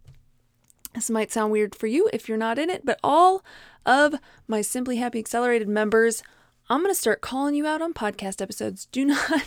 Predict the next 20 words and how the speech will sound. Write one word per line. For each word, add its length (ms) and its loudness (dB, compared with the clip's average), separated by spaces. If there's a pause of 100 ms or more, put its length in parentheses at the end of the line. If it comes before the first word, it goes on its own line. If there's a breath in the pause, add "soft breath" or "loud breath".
forget, 540 -2 (520 loud breath)
go 200 4
in, 380 0
make 180 -6
sure 300 -2
you 200 -6
do 140 -6
your 260 -6
action 380 -6
step, 400 -4 (420 soft breath)
um, 280 2
your 120 -2
accelerated 640 2
action 480 -2
for 600 0
this 180 -4
episode. 460 -4
Yes, 580 -4 (720)
you're 340 -6
gonna 320 -6